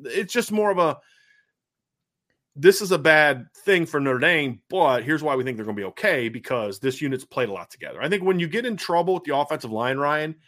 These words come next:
is when you have an injury to a guy that's kind of been there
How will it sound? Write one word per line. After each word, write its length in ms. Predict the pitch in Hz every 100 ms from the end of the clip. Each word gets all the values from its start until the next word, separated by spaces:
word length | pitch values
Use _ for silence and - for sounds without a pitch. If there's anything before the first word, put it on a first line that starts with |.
| _ _ _ -
is 160 | 135
when 140 | 139 151
you 100 | 131
have 220 | 147 151
an 100 | 131
injury 500 | 135 135 160 170 175 _ _ _ -
to 140 | 165 143
a 40 |
guy 180 | 139 147
that's 140 | 139
kind 200 | - 139
of 200 | 98 101
been 240 | 135 147 156
there 420 | 170 175 180